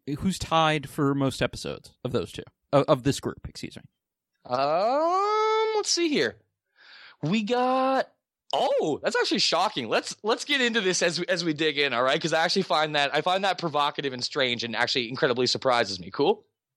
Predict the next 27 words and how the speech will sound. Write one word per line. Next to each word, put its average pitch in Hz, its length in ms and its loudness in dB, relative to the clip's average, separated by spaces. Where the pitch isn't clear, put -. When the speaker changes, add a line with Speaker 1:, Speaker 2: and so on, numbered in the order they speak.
Speaker 1:
I 156 100 -8
dig. 127 220 -10
So - 120 -4
I 196 60 4
guess 220 220 0
the 240 80 2
way 185 180 2
we're 175 100 2
doing 143 340 2
this 143 140 0
is 123 120 -2
we'll 123 100 2
go 123 180 2
from 120 240 -2
worst 113 520 0
to - 80 -2
best. - 580 -2
So 143 760 2
I, - 240 -16
I, 190 100 2
we 262 200 0
know 320 400 2
who 247 160 2
the 196 120 0
worst 147 560 -2
two 302 440 0
are. 117 540 2